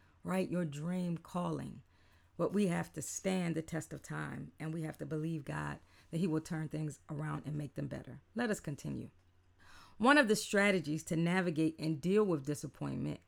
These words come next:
is to lay upon God. This is what he told me to tell the ladies in the Women of Wholeness. He said, "He is El Shaddai."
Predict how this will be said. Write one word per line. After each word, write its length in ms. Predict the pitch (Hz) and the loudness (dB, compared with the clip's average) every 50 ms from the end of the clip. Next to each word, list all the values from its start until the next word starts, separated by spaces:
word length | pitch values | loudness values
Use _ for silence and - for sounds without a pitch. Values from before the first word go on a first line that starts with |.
| _ - | _ -4
is 120 | 165 165 - | -4 -4 -2
to 180 | - - 165 | -2 -2 0
lay 520 | 165 165 165 170 190 196 196 190 190 190 - - | 0 2 2 2 4 4 4 4 2 0 -2 -6
upon 420 | 160 156 - - - 160 156 156 | -8 -8 -6 -4 -2 -2 0 0
God. 480 | 151 151 151 147 147 147 143 127 127 - - - - - - - - - - | -2 -2 -2 -4 -4 -6 -8 -10 -12 -14 -18 -20 -20 -20 -20 -20 -20 -12 0
This 140 | - 339 302 | 2 4 6
is 100 | 311 294 | 6 8
what 160 | 247 240 226 | 8 8 8
he 80 | 214 226 | 6 6
told 180 | - 220 208 190 | 4 4 4 4
me 80 | 180 | 4
to 80 | 160 165 | 4 2
tell 220 | 160 - 185 170 | 0 2 0 2
the 100 | - 160 | 2 2
ladies 600 | 160 160 165 165 160 160 156 143 143 - - - - - - - - | 2 2 2 2 2 0 0 -2 -4 -8 -10 -14 -18 -20 -20 -16 -2
in 100 | - 185 | 2 4
the 80 | 190 180 | 4 6
Women 340 | 170 170 180 180 175 165 160 | 4 4 4 4 4 2 2
of 140 | 156 156 - | 0 -2 -4
Wholeness. 760 | - - 170 185 190 185 170 151 - - - - - - - _ _ _ - _ _ _ | -8 -6 -2 -2 0 0 0 -2 -4 -6 -10 -12 -12 -14 -18 _ _ _ -20 _ _ _
He 140 | _ - 233 | _ 0 0
said, 420 | 208 - - 190 180 175 165 - - - _ _ _ _ _ | 2 4 4 4 4 4 0 -2 -6 -20 _ _ _ _ _
"He 160 | - - 294 | 4 4 4
is 280 | - - 269 254 - - - | 6 8 6 6 6 4 0
El 180 | - 208 202 208 | 2 2 2 2
Shaddai." 600 | - - - 170 151 156 165 147 92 101 - - | 0 0 -4 -4 -4 -4 -8 -8 -10 -12 -14 -16